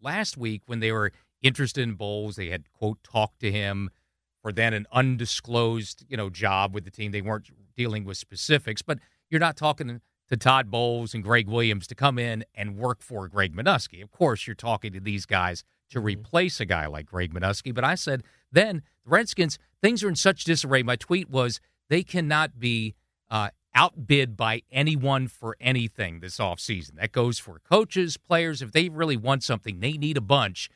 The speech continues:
Speaker 1: They've gotta go out, out and get it. Apparently, they can't get it because everybody is ending up somewhere else. And for, what, two, three weeks now, the Redskins have made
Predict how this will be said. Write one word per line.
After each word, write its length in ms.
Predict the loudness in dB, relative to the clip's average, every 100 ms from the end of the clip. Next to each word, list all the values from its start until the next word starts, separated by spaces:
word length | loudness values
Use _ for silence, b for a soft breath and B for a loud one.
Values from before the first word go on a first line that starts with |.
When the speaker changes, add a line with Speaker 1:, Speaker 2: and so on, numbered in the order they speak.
| _ _ _ _ -4
Speaker 1:
They've 240 | 2 2
gotta 240 | 4 2 2
go 200 | 0 0
out, 160 | -2 -2
out 200 | -4 -4
and 100 | 0
get 180 | 0
it. 140 | 0 -6 _
Apparently, 440 | _ 0 0 0 0
they 160 | 0
can't 280 | 0 -2 0
get 160 | 0 -2
it 100 | -4 _
because 480 | -2 2 2 0 -8 _ _ _ 2
everybody 500 | 4 4 0 0 0
is 120 | 0
ending 220 | 0 0 -4
up 120 | -2
somewhere 420 | 0 0 2 2
else. 440 | 2 2 -2 -8 -10 _ _ _ _
And 300 | 0 2 0
for, 280 | -6 -6 -6
what, 340 | -2 -2 -2 -6
two, 380 | -6 -4 -4
three 360 | -10 -8 -4 -4
weeks 500 | -2 -2 -2 -6 -6
now, 440 | -4 -4 -8 -12 -14 _ _ _ _
the 80 | -16
Redskins 540 | -2 0 0 0 0 2
have 160 | 0
made 340 | 2 0 0